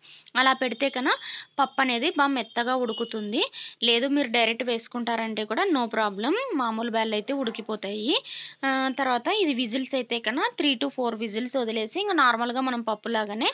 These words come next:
వదిలేసి కొంచెం కల్లుప్పు వే-, ఉమ్, తర్వాత వదిలినాక ప్రెషర్ అంతా పోయినాక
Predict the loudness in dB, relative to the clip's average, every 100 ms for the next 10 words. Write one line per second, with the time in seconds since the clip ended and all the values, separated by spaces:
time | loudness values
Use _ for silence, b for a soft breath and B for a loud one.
0 | B B B B -2 0 2 0 0 0
1 | 2 2 0 0 -2 -2 -2 0 -2 -2
2 | -2 -2 -2 -4 -4 -4 -2 0 0 2
3 | 2 2 2 0 0 2 2 2 0 2
4 | 0 0 -2 -2 0 -2